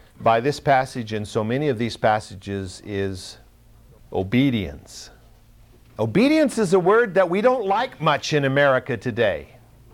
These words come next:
It's kinda like, "Do your own thing. If it feels good, do it." A-, and even in, in many evangelical churches, they'd rather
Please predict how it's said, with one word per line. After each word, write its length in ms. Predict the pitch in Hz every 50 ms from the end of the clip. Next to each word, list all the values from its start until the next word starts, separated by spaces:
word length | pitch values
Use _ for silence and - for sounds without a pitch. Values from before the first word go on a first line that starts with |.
| - - - - - - - -
It's 160 | - 135 - -
kinda 280 | - 202 214 208 202
like, 460 | 202 208 202 196 185 156 - - - - - _ _ _ - -
"Do 240 | - 208 247 254 233
your 280 | 196 202 196 202 - -
own 420 | 202 214 226 220 214 202 190 175
thing. 580 | - - 214 220 220 196 151 - 80 73 - - - - - - - - _ _
If 160 | 139 139 131
it 180 | 165 151 - -
feels 380 | 202 214 208 208 196 160 123
good, 460 | 117 107 170 185 180 175 175 143 127 - _ _ _ - - 117
do 300 | 101 147 170 175 160 127
it." 260 | 95 - - - - - - - - - - _ _ _ - - - - - - - 101
A-, 40 |
and 680 | 98 156 160 160 - 160 165 165 156 151 135 - - - - 143
even 340 | 202 233 254 294 294 269
in, 340 | 240 220 156 190 190 190 196
in 200 | 175 185 180 180
many 280 | 202 226 247 240 214 208
evangelical 760 | 185 180 220 233 226 202 170 220 226 226 214 - 214 208 -
churches, 500 | - 214 233 269 262 - 139 120 113 101
they'd 220 | 151 147 143 131
rather 640 | 135 156 165 202 214 208 214 214 214 214 208 196